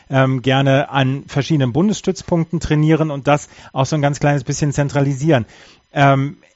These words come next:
muss da jetzt ein bisschen Gras über die Sache wachsen oder wie, wie kann's, wie kann man das in irgendeiner Weise dann wieder aufgreifen? Weil ich habe ein bisschen das Gefühl, dass Henning Lambertz im Moment sehr angezählt ist und frage mich halt, wie man daraus wieder kommen will, dass,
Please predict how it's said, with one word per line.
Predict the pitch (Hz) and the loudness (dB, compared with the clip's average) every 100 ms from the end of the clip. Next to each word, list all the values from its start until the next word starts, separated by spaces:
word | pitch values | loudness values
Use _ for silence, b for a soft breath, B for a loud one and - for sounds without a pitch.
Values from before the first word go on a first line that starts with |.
| _ _ _ - 202 151 | _ _ _ -12 -8 -2
muss | 151 165 | 0 2
da | 180 | 2
jetzt | 151 - | 2 0
ein | 156 | -2
bisschen | 143 147 | 0 -2
Gras | 131 113 170 214 | -2 0 0 0
über | 180 | 0
die | |
Sache | 151 180 180 | 2 2 2
wachsen | 165 185 202 | 0 0 -2
oder | 175 147 139 147 | 0 0 0 -6
wie, | 127 147 135 | -4 0 2
wie | 135 | 0
kann's, | - 135 135 - | 0 -2 -2 -4
wie | 127 | -4
kann | - 139 | 0 0
man | 139 | 2
das | 131 131 | 0 0
in | 170 147 | -2 -4
irgendeiner | 165 156 139 135 127 | 0 0 0 -2 0
Weise | 123 127 117 | 2 0 0
dann | 123 123 | -2 -2
wieder | 117 123 - B B | 0 0 -2 B B
aufgreifen? | 131 131 - 117 113 123 110 | -2 -2 -2 0 0 -2 0
Weil | 113 110 B B - | 0 0 B B -4
ich | 180 | 2
habe | 240 185 | 2 2
ein | |
bisschen | 165 160 156 | -2 -2 -2
das | - | -4
Gefühl, | 131 - 156 | -6 0 2
dass | 135 127 | 2 0
Henning | 135 123 | 0 0
Lambertz | 123 127 120 | 0 0 -2
im | 131 | -2
Moment | 120 117 107 | -2 -2 0
sehr | 120 | -2
angezählt | 110 143 165 - 160 170 | 0 -2 -2 0 0 0
ist | 156 202 B B B | -2 -4 B B B
und | 135 | -6
frage | - 143 147 | 0 2 2
mich | 147 135 | 0 0
halt, | 143 139 - b b | 2 2 -2 b b
wie | 117 147 | -2 0
man | 143 | 2
daraus | 131 131 147 156 - | 2 2 2 0 0
wieder | 143 147 | 0 0
kommen | 143 147 147 135 | 0 -2 0 2
will, | 147 147 | 2 2
dass, | 123 131 156 - | 2 2 0 -6